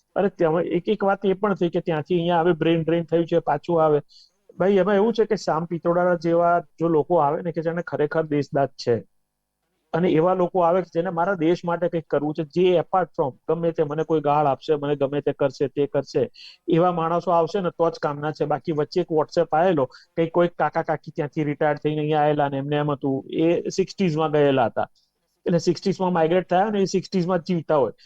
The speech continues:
અ, શ્યામભાઈ અમેરિકા અને કેનેડા જાય ને તો એમની બોલી ઉપરથી તમને ખબર પડશે કે કયા, કયા સાલમાં માઇગ્રેટ થયેલા. એટલે એ, એ હજી ચો ચો જ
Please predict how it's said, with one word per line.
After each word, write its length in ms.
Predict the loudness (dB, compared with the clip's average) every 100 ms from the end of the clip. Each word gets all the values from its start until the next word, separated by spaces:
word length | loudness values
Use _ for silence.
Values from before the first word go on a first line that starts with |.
| _ _ -4
અ, 220 | 0 2
શ્યામભાઈ 380 | 2 0 2 2
અમેરિકા 360 | 2 2 2 0
અને 80 |
કેનેડા 320 | 0 0 2 2
જાય 160 | 0
ને 60 | 0
તો 100 | -2
એમની 140 | 0
બોલી 240 | 2 2 2
ઉપરથી 320 | 0 -2 -2
તમને 240 | -4 -4
ખબર 220 | -2 -2
પડશે 320 | 0 -2 0 0
કે 120 | 0
કયા, 220 | 0 0
કયા 220 | 2 0
સાલમાં 400 | 2 0 0 0
માઇગ્રેટ 360 | 2 2 0 0
થયેલા. 320 | 0 2 0 -4 _ _ _ _ -6
એટલે 420 | 0 2 2 0 -6 0
એ, 100 | 2 0 _ _ _
એ 40 | 0
હજી 260 | 0 0
ચો 220 | -2 -2 0
ચો 180 |
જ 40 | -2